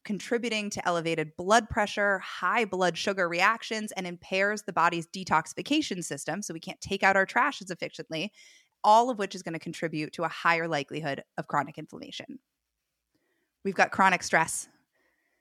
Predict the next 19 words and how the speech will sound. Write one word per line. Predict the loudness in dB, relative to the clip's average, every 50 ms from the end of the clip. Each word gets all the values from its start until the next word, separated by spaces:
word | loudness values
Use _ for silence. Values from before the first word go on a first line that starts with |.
| _ _ _ _ _ _ _ 4
Chronic | 6 6 8 8 6 4
activation | 2 2 2 0 0 0 0 0 -2 -2
of | -2 -4 -6
cortisol | -4 0 0 2 2 4 4 4 4 4 4 2 0 -2 -6 _ -10
leads | -6 -4 -2 -2 -2 -2 -4 -6 -8 -10
to | -10 -10 -10 -8
stress | -8 -8 -6 -2 0 2 2 2 0 -4 -6 -4
on | -4 -6
tissues, | -4 -4 -4 -6 -6 -6 -6 -6 -6 -4 -4
resulting | -2 0 0 0 0 0 -4 -6 -4
in | -4 -4
the | -4 -4
depletion | -4 -4 -6 -6 -6 -6 -2 0 0 2 2 0 0 0
of | -2 -4
key | -4 -4 -2
nutrients | 0 0 -2 -2 -2 -4 -4 -4 -6 -8 -10 -12 -16 -20
to | -16 -12
combat | -2 4 6 6 6 8 6 6 6 4 0
stress, | -2 0 0 0 0 -2 -8 -10 -12